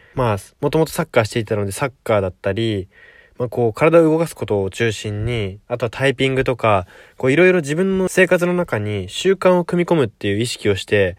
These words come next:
生活してたんですけれども、これ慣れてくると結構退屈だなっていうのを感じていて、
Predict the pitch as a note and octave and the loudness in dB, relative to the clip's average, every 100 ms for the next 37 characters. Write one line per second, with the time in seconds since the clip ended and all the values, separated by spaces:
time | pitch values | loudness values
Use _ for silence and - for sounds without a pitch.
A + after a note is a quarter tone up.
0 | _ - B2+ A#2 A#2 - - G#2+ F#2+ - | _ -6 -2 0 -2 -4 -4 -4 -4 -6
1 | - F#2 F#2+ F#2+ F2+ - - - _ - | -4 -2 -4 -6 -8 -14 -20 -20 _ 2
2 | D#3+ C3+ C4 - - B2 A2 B2 - F3 | 4 6 2 2 -2 -2 -2 -10 -4 2
3 | F#3 F#3+ E3+ E3 D#3+ D#3+ A#2+ G2+ F#2+ A2 | 4 4 4 4 6 4 0 -2 -2 -4
4 | G#2 G2 G2+ F#2+ G2 F#2 | -6 -2 -4 -2 -6 -6